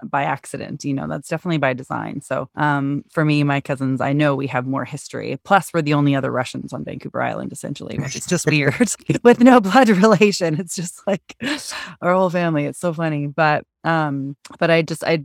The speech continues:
Speaker 1: I know there's a strong connection there, and that's, and it is true to do the work. And with no, there is no self-importance there whatsoever. It just, it's just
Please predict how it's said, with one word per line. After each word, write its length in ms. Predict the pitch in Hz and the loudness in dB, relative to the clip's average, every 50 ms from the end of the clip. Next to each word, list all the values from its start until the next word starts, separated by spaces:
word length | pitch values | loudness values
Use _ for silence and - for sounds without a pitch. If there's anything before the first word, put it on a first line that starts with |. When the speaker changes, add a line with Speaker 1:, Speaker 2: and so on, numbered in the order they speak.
| 139 - | -4 0
Speaker 1:
I 140 | 123 151 156 | 0 2 2
know 120 | 147 156 151 | 2 0 0
there's 180 | 156 151 - | 0 -2 -4
a 40 | 156 | -8
strong 180 | - - 151 147 | -4 -4 -2 -2
connection 360 | 139 147 165 208 - - 214 185 | -2 -2 -4 -4 -2 -2 -2 0
there, 140 | 165 156 156 | 2 2 2
and 120 | 147 151 | 2 2
that's, 220 | 151 147 143 - - | 0 0 -2 -2 -6
and 160 | - 147 156 | -4 -4 -2
it 120 | 160 160 | -2 -2
is 180 | 190 226 208 - | -4 -6 -6 -8
true 180 | - - 175 | -6 -6 -6
to 120 | 160 - 147 | -4 -6 -6
do 120 | 135 151 | -6 -4
the 80 | 139 143 | -2 -2
work. 160 | 143 143 - | -2 -2 -2
And 180 | 98 156 165 165 | -2 -2 0 2
with 240 | 170 180 170 - - | 2 0 0 -2 -2
no, 460 | 160 147 147 143 143 143 143 143 143 131 | -2 0 0 2 2 0 0 -2 -2 -2
there 100 | - 165 | 0 0
is 100 | 170 156 175 | 0 2 0
no 100 | 170 156 | -2 -2
self-importance 680 | - - 143 135 - 143 - - 147 123 127 143 - - | 0 0 -2 0 -2 -6 -2 -2 -2 0 0 -4 -2 0
there 160 | 139 139 139 | -2 0 0
whatsoever. 680 | 139 143 - - - 139 135 135 165 190 175 165 139 | -2 -2 -4 -2 -4 -2 0 0 0 2 2 0 0
It 220 | 120 - - 135 - | 0 -2 -4 -8 -4
just, 480 | - 139 135 - - - _ - - _ | -6 -6 -6 -6 -14 -20 _ -20 -14 _
it's 200 | 160 151 - - | -8 -8 -8 -8
just 400 | - 135 131 - - _ - - | -10 -10 -10 -10 -14 _ -20 -20